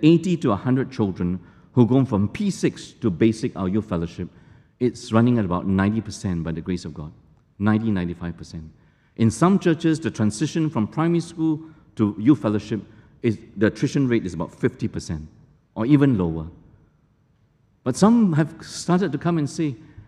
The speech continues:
"You know, Pastor Roger and Pastor Jason, the curriculum they run there is so boring."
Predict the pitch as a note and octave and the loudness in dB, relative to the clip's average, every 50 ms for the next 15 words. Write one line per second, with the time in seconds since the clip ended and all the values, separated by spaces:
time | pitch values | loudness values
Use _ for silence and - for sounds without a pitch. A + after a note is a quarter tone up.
0 | - _ _ _ - D3 E3 D#3+ C#3+ - - - - - _ _ _ _ - D3 | -20 _ _ _ -8 -6 -4 -4 -4 -6 -10 -18 -20 -20 _ _ _ _ -10 -8
1 | D3 - F3+ D#3+ D#3 D#3 D3 F3 D#3+ C#3 D3 D3 D3 D3 C3+ B2+ C#3+ D3+ - F3+ | -4 -2 0 0 0 0 0 0 0 0 0 -2 -4 -4 -4 -2 -2 -2 0 0
2 | E3+ D#3+ C#3 A#2 G2+ G2 F#2 - - - C#3+ D3+ D3 - D#3 E3+ E3+ D#3+ C3 A#2+ | 0 2 2 2 0 0 -2 -4 -4 -2 -2 -2 0 0 2 2 2 2 2 0
3 | A#2 C3+ C#3 D3 D3 D#3+ D3+ B2 G#2+ - - D3 E3 F3+ G2+ E2 - - A#2+ B2+ | 0 0 -2 0 0 0 -2 -2 -4 -6 -6 -6 -6 -6 -6 -8 -8 -6 -2 0
4 | C3+ C#3+ C#3+ A#2 F#2 F2+ F2+ | 0 0 0 0 -2 -6 -10